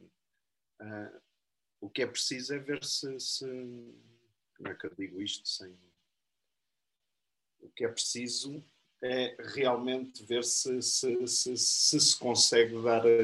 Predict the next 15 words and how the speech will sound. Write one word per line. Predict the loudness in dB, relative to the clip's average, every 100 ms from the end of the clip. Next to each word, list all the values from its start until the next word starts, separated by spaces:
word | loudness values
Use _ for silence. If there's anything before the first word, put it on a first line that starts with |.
| 4 -2
dar, | 0 2 2 0 -4 -6 -10 -14 -20 _ _ _ _ _ _
eh, | 0 2 2 -2 -10 _ _ _ _ _ _ _ _ _ _ -4
importância | -2 2 2 6 6 6 8
ao | 8
evento | 8 6 6 6 2 -4
e | 6 8
à, | 8 8
e | 6
à, | 8 6
e | 4 6
à, | 6 4
e | 2 2
à, | 2
como | 2 4
é, | 4